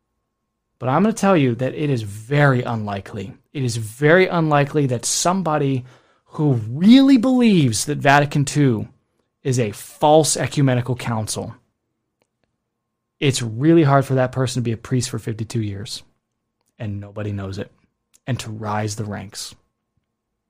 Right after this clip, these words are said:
If you believe that somebody who really believes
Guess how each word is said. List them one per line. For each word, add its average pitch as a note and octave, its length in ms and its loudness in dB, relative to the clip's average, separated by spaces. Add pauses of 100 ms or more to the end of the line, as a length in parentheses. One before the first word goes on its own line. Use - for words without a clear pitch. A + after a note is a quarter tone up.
(1200)
If A#2+ 220 -6
you B2 320 2
believe F3 640 2 (720)
that - 100 -20
somebody C3 380 2
who A2 320 -2 (160)
really B3+ 380 0
believes F#3 640 0